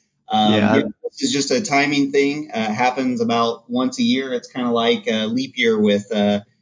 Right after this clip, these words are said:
Speaker 1: February. We have our kinda leap year where this is our week where we actually don't have any new announcements. So
Speaker 2: Yeah, so make sure to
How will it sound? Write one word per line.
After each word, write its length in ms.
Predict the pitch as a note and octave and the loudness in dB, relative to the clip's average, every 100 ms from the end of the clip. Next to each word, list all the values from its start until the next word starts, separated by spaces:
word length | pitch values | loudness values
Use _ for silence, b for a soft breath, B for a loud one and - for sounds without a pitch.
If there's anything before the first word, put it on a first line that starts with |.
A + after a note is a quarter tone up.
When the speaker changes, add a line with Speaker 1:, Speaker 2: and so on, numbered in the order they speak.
| _ - | _ -2
Speaker 1:
February. 600 | C3 A#2+ G#2 G2+ G2 F#2+ A2+ | 0 2 2 2 0 -4 -2
We 140 | A2+ | 0
have 220 | A#2+ A#2 | 2 2
our 200 | A2+ A2+ | 0 -2
kinda 260 | - B2 G#2+ | -2 -4 -2
leap 240 | A2 A#2 | -2 -2
year 260 | A#2+ A2+ A2 | 0 0 0
where 140 | G#2+ | 0
this 200 | G#2 A2+ | 0 -2
is 100 | A#2+ | -2
our 160 | A2+ A2 | 0 2
week 240 | A2 G#2+ | 0 -2
where 100 | A2+ | 0
we 100 | G#2+ | 2
actually 340 | G#2+ - A2+ G#2 | 2 0 -2 0
don't 280 | G#2+ G#2+ - | 0 -2 -4
have 280 | - G#2 G#2+ | -6 -4 -4
any 220 | G2 A2 | -4 0
new 200 | A2 G2+ | 0 2
announcements. 600 | G#2+ G#2+ C3 - - - - | 2 0 -2 -10 -16 -10 -4
So 400 | G#2 F#2+ F#2+ - | 0 0 -2 -4
Speaker 2:
Yeah, 240 | A#2+ A#2+ A#2+ | -2 0 0
so 200 | - A#2 | -2 0
make 200 | C#3+ C#3 | 0 0
sure 120 | D3+ | 0
to 260 | C#3 A2+ | 0 -2